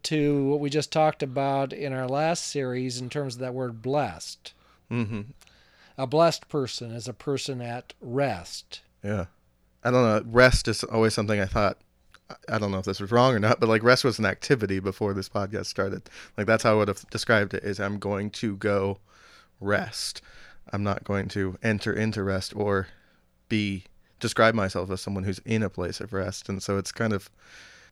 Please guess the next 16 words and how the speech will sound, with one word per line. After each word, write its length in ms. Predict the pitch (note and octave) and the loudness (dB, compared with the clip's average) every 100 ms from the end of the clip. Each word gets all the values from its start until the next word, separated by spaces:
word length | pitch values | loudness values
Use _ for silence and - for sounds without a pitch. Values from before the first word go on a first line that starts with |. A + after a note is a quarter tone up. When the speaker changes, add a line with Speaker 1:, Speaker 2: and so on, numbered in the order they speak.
| _ | _
Speaker 2:
it's 120 | A2+ C#3 | -2 2
almost 240 | C#3 G#2 | 2 2
a 40 | |
struggle, 400 | - B2+ C3 A#2+ | 2 4 6 6
but 120 | G2 F#2+ | 2 0
it's 120 | - | 0
almost 380 | G#2+ G2 - G2 | 0 0 -2 -4
like 140 | F#2 | -2
a, 180 | F2+ F#2 - - _ _ _ _ _ _ | -4 -6 -16 -20 _ _ _ _ _ _
something 400 | - B2+ G#2 A2 | -4 -2 0 -2
that's 120 | F#2+ - | -2 2
very 180 | G#2 | 2
welcoming, 640 | F2+ G2+ A2 - G2+ F#2 F#2 | 4 4 4 4 -2 -2 -2
the 100 | F#2+ | 0
idea 340 | F#2+ G2 G2+ F#2 | 0 0 0 0
of 420 | G2 F#2 - | 0 -2 -6